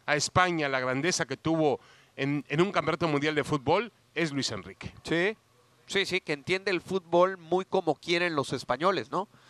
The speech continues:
Speaker 2: Esa filosofía del famoso tiki-taka,
Speaker 1: Ujú.
Speaker 2: el cual creo yo se tienen que replantear.
Speaker 1: Pero
Speaker 2: Porque ese tiki-taka ya en tiempos recientes no les
Speaker 1: pero,
Speaker 2: ha dado
Speaker 1: pero, a ver,
Speaker 2: resultados.
Speaker 1: no tiene que llamarse tiki-taka, pero sigue, sigue siendo un juego, sigue siendo, a, a, a España le faltó contundencia.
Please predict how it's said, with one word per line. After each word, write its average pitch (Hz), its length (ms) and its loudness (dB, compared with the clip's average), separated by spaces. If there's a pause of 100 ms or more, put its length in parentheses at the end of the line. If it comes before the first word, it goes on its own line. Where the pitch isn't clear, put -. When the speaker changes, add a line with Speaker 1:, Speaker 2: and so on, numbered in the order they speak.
(340)
Speaker 2:
Esa 160 300 2
filosofía 151 640 0
del 151 140 -2
famoso 147 420 0
tiki-taka, - 800 -2
Speaker 1:
Ujú. 196 260 -8 (120)
Speaker 2:
el 170 180 4
cual 240 280 2
creo 226 260 4
yo 226 160 4
se - 120 0
tienen 175 240 -2
que 151 100 -2
replantear. 127 460 -2 (220)
Speaker 1:
Pero 214 160 4
Speaker 2:
Porque 160 220 4
ese 262 160 0
tiki-taka 247 680 0
ya 185 200 0
en 165 160 -6
tiempos 233 360 0
recientes 196 400 -2
no 180 100 4
les 180 100 0
Speaker 1:
pero, 254 100 4
Speaker 2:
ha 269 40 4
dado 165 200 4
Speaker 1:
pero, 254 120 4
a 262 60 6
ver, 254 100 4
Speaker 2:
resultados. 240 140 -2
Speaker 1:
no 269 120 0
tiene 285 160 0
que 233 100 0
llamarse 226 300 2
tiki-taka, 196 640 -2
pero 175 220 0
sigue, 240 240 -2
sigue 240 240 0
siendo 233 260 2
un 226 60 2
juego, 208 560 2
sigue 226 280 0
siendo, 214 260 0
a, 165 120 2
a, 170 300 -6
a 208 40 0
España 254 400 2
le 202 120 0
faltó 175 340 -2
contundencia. 123 880 -2